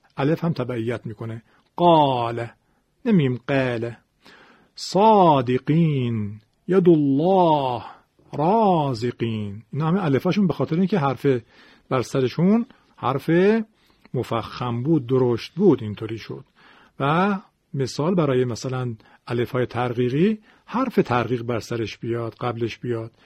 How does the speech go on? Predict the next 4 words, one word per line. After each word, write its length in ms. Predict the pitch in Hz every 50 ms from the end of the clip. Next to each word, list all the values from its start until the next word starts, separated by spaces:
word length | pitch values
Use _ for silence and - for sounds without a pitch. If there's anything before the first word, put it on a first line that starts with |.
| _ _ _
ببینید 320 | 143 156 190 208 202 - _ _ _ _ _ _
یشاء، 1120 | 147 139 143 139 - - 180 208 214 214 208 196 190 185 185 175 170 165 160 160 156 151 160 - _ _ _ _ _ _ _ _ _ _ _ _ _ _ _ _ _ _ _ _ _ _
فلما، 1200 | _ 147 147 165 190 220 233 233 226 214 208 190 185 175 165 160 156 151 147 147 143 143 139 139 135 135 165 _ _ _ _ _ _ _ _ _ _ _ _
مالک، 1000 | - 143 160 180 208 226 226 220 214 202 190 175 165 160 156 147 143 - - -